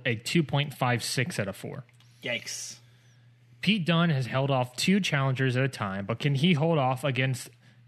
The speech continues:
Speaker 1: Cesaro, the Swiss Superman, the Swiss Cyborg?
Speaker 2: Who, let's face it, is about two men. <laughs>
Speaker 1: Who has been gunning for the
Speaker 2: He
Speaker 1: title
Speaker 2: is
Speaker 1: for weeks.
Speaker 2: the
Speaker 1: Plus, he
Speaker 2: strength
Speaker 1: earned the momentum of defeating Kofi Kingston at SmackDown Live.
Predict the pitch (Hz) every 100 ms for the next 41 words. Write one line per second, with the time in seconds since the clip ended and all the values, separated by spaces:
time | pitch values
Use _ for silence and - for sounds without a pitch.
0 | - - 147 117 110 98 90 90 135 -
1 | 151 185 - - - 175 156 117 98 101
2 | 120 - 185 - 151 185 131 101 92 -
3 | - - - 202 196 165 151 - - -
4 | 180 175 - 151 139 117 107 147 147 135
5 | 135 127 - - 113 - - - - -
6 | - - - 147 160 143 147 117 - 139
7 | 151 101 92 - - 123 117 160 117 113
8 | 110 120 - - - _ - - - -
9 | 285 285 247 233 226 208 190 208 143 113
10 | 107 - 131 120 131 123 120 143 131 120
11 | 101 - 113 107 104 104 127 98